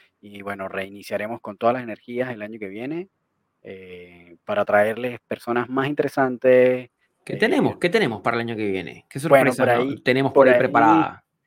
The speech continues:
Speaker 1: sí, por ahí vamos a tener unas sorpresas, no las voy a comentar, <laughs> algunas,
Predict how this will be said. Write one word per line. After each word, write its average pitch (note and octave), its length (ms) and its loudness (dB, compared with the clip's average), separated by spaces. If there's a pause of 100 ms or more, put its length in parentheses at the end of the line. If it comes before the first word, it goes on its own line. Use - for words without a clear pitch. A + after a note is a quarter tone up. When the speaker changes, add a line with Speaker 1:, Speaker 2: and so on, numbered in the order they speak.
(160)
Speaker 1:
sí, C#3 180 2
por A#2+ 140 2
ahí C#3 380 2
vamos C#3+ 300 0
a E3+ 40 -8
tener B2+ 180 -6
unas D3+ 160 -6
sorpresas, D#3 360 -2
no A2+ 120 -10
las A#2+ 160 -10
voy C3 280 0
a F3+ 60 -2
comentar, F3 680 -2
<laughs> - 400 0
algunas, - 680 -2